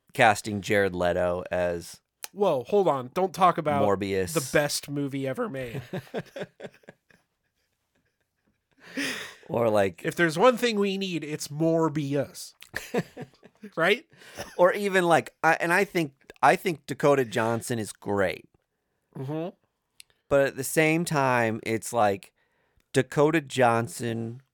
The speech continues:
Speaker 1: was cast for Gen Xers and millennials. And
Speaker 2: Yeah.
Speaker 1: I just don't think we're the audience for these movies anymore.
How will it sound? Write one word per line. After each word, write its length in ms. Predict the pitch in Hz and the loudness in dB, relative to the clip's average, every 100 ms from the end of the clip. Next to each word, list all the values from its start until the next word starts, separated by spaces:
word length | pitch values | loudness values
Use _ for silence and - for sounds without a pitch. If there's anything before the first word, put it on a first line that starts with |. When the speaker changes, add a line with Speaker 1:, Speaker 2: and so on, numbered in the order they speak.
| _ _ - | _ _ -4
Speaker 1:
was 320 | 113 117 113 | 2 2 2
cast 680 | - - 87 87 92 - - _ _ _ _ _ - | -6 -2 -2 -2 -6 -12 -18 _ _ _ _ _ -10
for 480 | 113 104 92 90 | -4 0 0 -2
Gen 340 | 95 95 107 110 | -6 0 2 2
Xers 720 | 95 101 - 113 98 113 - _ - | -2 -4 -4 -2 -2 -6 -12 _ -4
and 160 | 123 | 0
millennials. 720 | 135 139 170 131 - - - - _ _ _ _ 120 | 2 2 2 -2 -10 -14 -16 -20 _ _ _ _ 0
And 200 | 123 123 - | 2 0 0
Speaker 2:
Yeah. 60 | 120 | 0
Speaker 1:
I 140 | 151 | 0
just 300 | 147 156 _ | 0 -6 _
don't 360 | 120 110 120 - | 2 2 0 -4
think 680 | - 120 104 98 123 - _ _ _ _ _ _ _ - | -4 0 2 0 -6 -18 _ _ _ _ _ _ _ -6
we're 320 | 107 110 120 | 0 0 2
the 140 | 127 | 2
audience 520 | - 101 101 110 120 - | 2 2 2 -2 -6 -6
for 260 | 107 107 | -2 -2
these 180 | 127 135 | -2 -2
movies 420 | 156 240 233 104 | -2 -2 -2 -4
anymore. 540 | 104 87 92 - - | -4 -8 -16 -16 -16